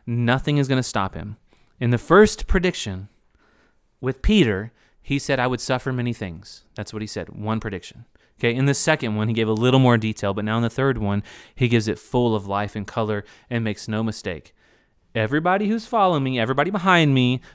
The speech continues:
right, you need to understand, like, we, when I, when he gets there, he's gonna face six things. He knows what's coming. He's not slowing down. He's walking with force. He's getting out in front of them.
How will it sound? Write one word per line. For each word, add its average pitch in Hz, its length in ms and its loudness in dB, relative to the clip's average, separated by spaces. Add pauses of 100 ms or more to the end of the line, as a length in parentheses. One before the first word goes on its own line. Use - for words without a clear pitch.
right, 123 160 0
you 131 100 2
need 139 140 2
to 139 80 0
understand, 139 680 0
like, 92 140 -8
we, 143 280 0
when 120 200 -2
I, 123 100 0
when 131 140 2
he 151 80 4
gets 202 320 8
there, 95 400 -4 (400)
he's 131 240 0
gonna 139 160 0
face 117 240 0
six - 220 -4
things. 90 440 -8 (840)
He 120 120 2
knows 107 260 2
what's 123 140 -8
coming. 104 360 -6 (400)
He's 110 200 -4
not 110 180 0
slowing 120 340 2
down. 107 340 0
He's 101 200 -10
walking 104 280 -2
with 101 100 -2
force. 123 380 -2
He's 113 160 -6
getting 117 180 2
out 107 80 2
in 107 100 0
front 127 220 0
of 120 80 -2
them. 127 300 0